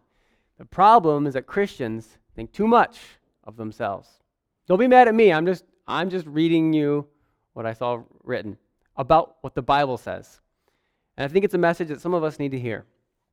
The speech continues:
If you're gonna put God first, like we talked about last week, then you're gonna have to put people before yourself. You might say, "You know, I would really prefer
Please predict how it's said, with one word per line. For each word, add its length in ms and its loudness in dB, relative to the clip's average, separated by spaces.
If 160 -10
you're 80 -2
gonna 340 4
put 460 -2
God 580 2
first, 640 -6
like 120 -18
we 100 -14
talked 240 -6
about 180 -2
last 380 0
week, 280 -10
then 100 -4
you're 100 -6
gonna 360 -2
have 180 -8
to 80 -10
put 240 -10
people 460 -12
before 340 -8
yourself. 640 -14
You 120 -2
might 220 2
say, 160 0
"You 140 0
know, 320 2
I 160 -6
would 160 -8
really 280 2
prefer 600 -4